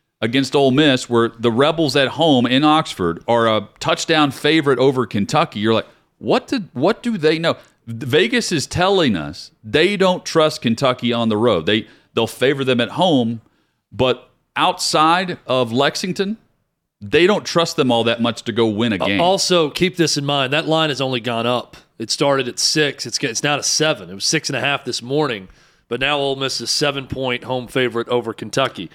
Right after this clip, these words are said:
Speaker 1: Now, I,
Speaker 2: A couple
Speaker 1: one,
Speaker 2: things
Speaker 1: one
Speaker 2: that
Speaker 1: thing, w-, one, one more thing. Tennessee is exactly where they are in both polls.
Speaker 2: Yeah, no, I, I had mentioned that. Tennessee's exa-, Vegas believes the A P has Tennessee where they need to be. A week ago, Tennessee was fifth.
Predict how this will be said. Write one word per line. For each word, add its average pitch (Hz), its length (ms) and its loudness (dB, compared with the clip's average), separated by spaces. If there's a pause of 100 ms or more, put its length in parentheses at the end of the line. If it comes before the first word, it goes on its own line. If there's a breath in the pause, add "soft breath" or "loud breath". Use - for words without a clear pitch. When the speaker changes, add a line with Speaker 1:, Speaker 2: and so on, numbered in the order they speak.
Speaker 1:
Now, 120 160 0
I, 135 140 -2
Speaker 2:
A 160 40 0 (140)
couple 233 160 2
Speaker 1:
one, - 100 2
Speaker 2:
things 262 120 2
Speaker 1:
one 185 80 4
Speaker 2:
that 190 100 2
Speaker 1:
thing, 156 100 -2 (120)
w-, 127 160 -6
one, 127 320 0
one 127 140 2
more 131 120 0
thing. 80 260 -8 (420)
Tennessee 127 720 -2 (440)
is 113 140 2
exactly 117 460 0
where 107 180 4
they 98 140 2
are 98 220 2
in 85 80 -4
both 90 220 -2
polls. 92 160 0
Speaker 2:
Yeah, 185 220 2
no, 156 160 0
I, 147 180 0 (100)
I 139 140 0
had 143 120 -4
mentioned 156 300 -2
that. 113 200 -2
Tennessee's 175 460 0
exa-, 120 300 -4
Vegas 175 560 0 (260 soft breath)
believes 147 360 2
the 139 140 0
A 147 140 0
P 151 240 0
has 127 200 -2
Tennessee 139 380 -2
where 131 260 2
they 127 120 2
need 123 140 -4
to 120 60 -2
be. 139 160 2
A 117 60 2
week 170 260 0
ago, 160 220 2
Tennessee 147 340 -2
was 113 160 -6
fifth. - 480 0